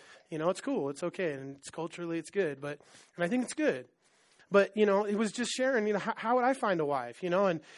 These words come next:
and, and, and I look around church, and there's no eligible bachelorettes or bachelors. There's no one to choose from. What am I gonna do?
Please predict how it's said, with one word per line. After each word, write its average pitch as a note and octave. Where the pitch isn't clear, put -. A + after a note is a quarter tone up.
and, F3
and, F#3
and F#3+
I F3+
look G#3
around G3+
church, B3
and F3+
there's F#3
no G3+
eligible G3
bachelorettes G3+
or F3+
bachelors. F#3
There's D#3
no F3+
one G#3
to F#3
choose B3
from. E3+
What G3+
am G#3+
I G#3+
gonna A#3
do? A#3